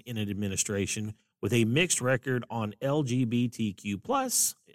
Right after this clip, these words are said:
I guess you say plus there, rights. As ambassador to Germany, he spearheaded a global effort to end the criminalization of homosexuality in nearly seventy countries, where it is still illegal.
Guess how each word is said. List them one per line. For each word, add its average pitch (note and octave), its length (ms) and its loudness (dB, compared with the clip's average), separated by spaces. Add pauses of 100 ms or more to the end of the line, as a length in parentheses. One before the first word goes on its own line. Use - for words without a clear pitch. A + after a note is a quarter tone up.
I A2 80 -12
guess G2+ 280 -6
you E2+ 80 -8
say F2 180 -8
plus E2+ 340 -6
there, F2+ 240 -6 (560)
rights. A#2 640 2 (480)
As C3 160 6
ambassador E3 640 2
to E3+ 100 2
Germany, C3 580 2
he C3 160 -2
spearheaded C#3+ 760 2
a G#2 140 0
global C#3 480 0
effort A2 400 -2 (300)
to C3 120 -2 (100)
end D#3+ 460 2
the A#2 100 -6
criminalization C3+ 840 2
of F#2 180 -10
homosexuality A#2+ 920 0
in G#2+ 240 -4
nearly G2 360 -2
seventy A#2 840 0 (280)
countries, F#2 540 -8 (220)
where A2+ 240 4
it C#3 220 2
is B2+ 200 4
still D3 580 4
illegal. A#2+ 640 4